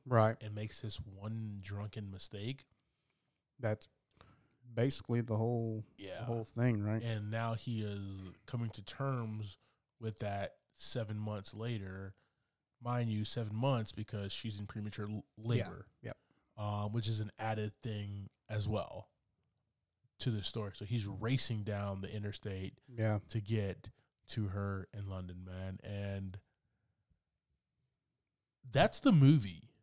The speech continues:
Speaker 1: Yep.
Speaker 2: The trials and tribulations that, that, that he goes through, the conversations that he has. You know, he holds thirty-six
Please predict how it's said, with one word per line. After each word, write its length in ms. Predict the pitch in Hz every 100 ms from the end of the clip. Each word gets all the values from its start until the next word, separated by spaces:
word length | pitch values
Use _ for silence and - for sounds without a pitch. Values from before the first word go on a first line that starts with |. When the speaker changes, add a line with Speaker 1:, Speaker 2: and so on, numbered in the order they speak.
| -
Speaker 1:
Yep. 140 | 165 - _ _ _ _ _ _ _ -
Speaker 2:
The 60 | 123
trials 300 | - 143 160
and 80 |
tribulations 600 | 151 160 147 135 131 - 113
that, 240 | 117 -
that, 260 | 113 110 -
that 160 | 104
he 220 | - - 139
goes 300 | 123 120 120
through, 160 | 123 113
the 60 |
conversations 640 | 107 120 123 120 123 - 107
that 140 | 104
he 120 | 110
has. 340 | 104 98 101 101 - - - -
You 80 | 110
know, 60 |
he 120 | 110
holds 400 | 151 151 131 107
thirty-six 960 | - - 147 156 175 151 - 151 147 -